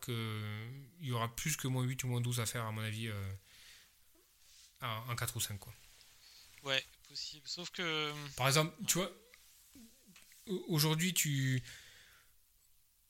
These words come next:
Speaker 1: tu considères pas prendre Son parce que Son, il a, euh, bon, voilà, il peut y avoir Kane, il coûte cher, il a pas les pénaux, ils ont un premier, euh, match à City, et cetera. Mais pour,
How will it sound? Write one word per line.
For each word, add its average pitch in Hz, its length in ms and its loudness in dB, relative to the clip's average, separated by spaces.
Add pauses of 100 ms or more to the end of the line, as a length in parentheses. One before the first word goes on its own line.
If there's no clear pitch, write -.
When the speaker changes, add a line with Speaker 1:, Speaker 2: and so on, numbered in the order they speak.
(300)
Speaker 1:
tu - 120 2
considères 147 500 4
pas 143 180 2
prendre 135 380 2
Son 156 400 4
parce 120 180 2
que - 120 -4
Son, 131 240 4
il 117 140 2
a, 113 40 2
euh, 110 680 -4 (960)
bon, 117 120 -2
voilà, 120 200 0
il 120 100 0
peut 120 100 2
y 117 60 4
avoir 110 240 0
Kane, 139 400 2
il 120 120 0
coûte - 180 -4
cher, 143 540 2 (420)
il 120 120 2
a 113 60 4
pas 110 160 2
les 113 100 4
pénaux, 147 560 4
ils 127 160 2
ont 120 160 4
un 117 40 0
premier, 123 400 2
euh, 110 420 0
match 117 260 2
à 113 60 2
City, - 260 0
et 110 60 -4
cetera. 123 420 0 (580)
Mais 120 140 4
pour, 120 300 2